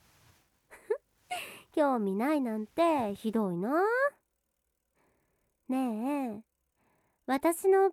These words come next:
ぱいに興味ないって言ってるけど、今日もおちんちん立てちゃってるよね。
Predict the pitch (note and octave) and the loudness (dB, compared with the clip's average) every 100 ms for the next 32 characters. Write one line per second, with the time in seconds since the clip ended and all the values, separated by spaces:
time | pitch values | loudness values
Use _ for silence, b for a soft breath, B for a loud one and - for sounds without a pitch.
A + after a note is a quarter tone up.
0 | - D4 B3 A3+ A3+ D4+ C4 B3+ C#4+ D4 | 0 -2 -2 -2 0 0 2 0 -2 0
1 | D4+ A4+ _ - E4 A#3+ - A3 A3 - | 0 0 _ -2 -2 -2 -4 -6 -6 -8
2 | E3+ G3+ F#3+ _ _ _ _ b b b | -10 -10 -10 _ _ _ _ b b b
3 | _ E4+ F4 E4+ C4+ A#3 A3+ - D#4+ E4+ | _ -2 0 0 -2 -4 -8 -4 -4 -4
4 | - A#3+ F#3+ - D4 C5 C5 E4+ D4 - | -6 -6 -6 -8 -10 -8 -8 -8 -10 -8
5 | G#3 G3 E3+ F3 A3 B3+ A3 G3+ | -8 -8 -10 -8 -6 -6 -8 -12